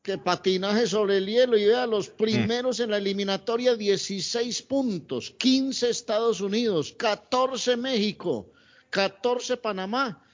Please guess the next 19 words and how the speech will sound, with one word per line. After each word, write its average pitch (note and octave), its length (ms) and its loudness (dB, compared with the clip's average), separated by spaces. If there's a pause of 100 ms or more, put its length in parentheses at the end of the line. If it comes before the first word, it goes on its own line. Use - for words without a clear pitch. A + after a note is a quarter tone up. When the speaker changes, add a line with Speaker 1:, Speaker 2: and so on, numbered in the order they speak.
(160)
Speaker 1:
y G#3 200 0
ahí A3+ 200 2
pa' B3 200 -4
abajo, B3 380 -2
mijo, B3+ 580 -4
a F3+ 140 2
rezar F#3+ 420 0
y A#3+ 40 4
a - 60 4
Speaker 2:
Ah. - 20 -2
Speaker 1:
coger G#3 180 0
un A#3+ 120 0
rosario, G#3+ 560 2
nueve A#3+ 500 2
Costa G#3 380 -2
Rica, A3+ 420 -2
siete B3 520 0
Jamaica, G#3+ 640 -4 (340)
seis - 760 -2